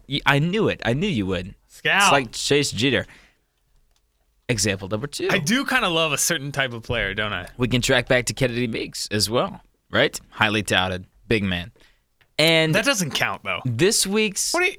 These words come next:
Speaker 1: ex-, this year's example, Mister Harry Giles.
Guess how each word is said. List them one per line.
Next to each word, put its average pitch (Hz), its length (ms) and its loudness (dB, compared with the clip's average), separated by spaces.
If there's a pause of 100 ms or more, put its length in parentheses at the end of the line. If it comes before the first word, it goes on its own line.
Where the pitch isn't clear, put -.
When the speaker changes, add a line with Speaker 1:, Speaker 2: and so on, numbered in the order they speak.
(120)
Speaker 1:
ex-, 139 280 0
this 160 300 4
year's 151 300 2
example, 110 760 2 (300)
Mister 214 420 2
Harry 170 440 4
Giles. 113 840 2